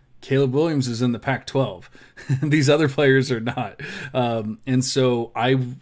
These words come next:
I just want to see a little bit more from a Pac-twelve player than I would from a different, you know, conference. And I think that's where the disconnect is of why I don't quite have him in that tier one, even though everything looks great.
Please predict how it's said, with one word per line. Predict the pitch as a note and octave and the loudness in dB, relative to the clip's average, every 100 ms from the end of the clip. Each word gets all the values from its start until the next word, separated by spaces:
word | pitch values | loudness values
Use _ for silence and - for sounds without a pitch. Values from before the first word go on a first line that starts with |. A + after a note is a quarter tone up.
| - | -6
I | A#2 | -2
just | B2+ D3 D3+ | -2 -2 -4
want | C3 B2+ C#3+ B2+ | -2 0 0 -4
to | C3+ | -8
see | - D#3 | -6 -2
a | C3+ | -2
little | A#2+ B2 C#3 C#3+ | 0 0 2 2
bit | B2+ A#2+ | 2 0
more | A#2+ C3+ | 0 0
from | B2 A#2+ | 0 -4
a | A2 | -6
Pac-twelve | G2+ B2 - - C3+ C3 - | -6 -8 -8 -4 -2 -2 -4
player | A2+ A2 G#2+ G#2+ - - - | -8 -8 -8 -10 -16 -10 -2
than | B2 | 0
I | A2+ | 0
would | A2 A2+ A#2 A2+ | -4 -2 0 -2
from | G#2+ B2 A#2 A2+ A2 G#2+ | -4 -4 -4 -2 -4 -6
a | A#2 | -6
different, | G#2 A#2 B2 A2+ B2 | -4 -6 -6 -8 -8
you | |
know, | A2 | -8
conference. | - B2+ B2+ A2 G#2+ - - - - | -4 -4 -2 -6 -8 -10 -18 -20 -10
And | A2+ | -8
I | A#2 | -8
think | - C3 A2 | -2 -2 -2
that's | G#2 A#2 A#2+ B2+ C3 - | -6 -4 -2 -2 -6 -6
where | A#2 | -6
the | G#2 | -6
disconnect | G2+ A2 - A#2+ A2+ G#2+ A#2+ | -6 -8 -8 -8 -8 -6 -6
is | A#2 A#2 - - - - | -4 -6 -8 -16 -20 -14
of | A2+ A2+ | -10 -8
why | G#2+ A2 A2+ A2+ A2 | -4 -4 -4 -6 -6
I | A#2+ | -6
don't | A#2+ G#2 A#2+ B2 | -6 -6 -4 -4
quite | B2 - B2+ | -6 -4 -4
have | A#2 B2+ B2 | -2 -4 -2
him | C3 | 0
in | C3+ | 0
that | C3 | -2
tier | C3 C#3 | -2 -4
one, | C#3 C3+ C3 C3 C3+ - - | -2 0 0 -2 -6 -12 -2
even | C3 C3 B2 | 0 2 2
though | B2+ B2 B2 _ - | 2 0 -4 _ -8
everything | B2+ E3 G3+ C#3 D#3+ C#3+ | -4 -2 -2 -2 -2 0
looks | A#2 C3+ - | 0 -2 -6
great. | - A#2+ G2 | -8 -8 -8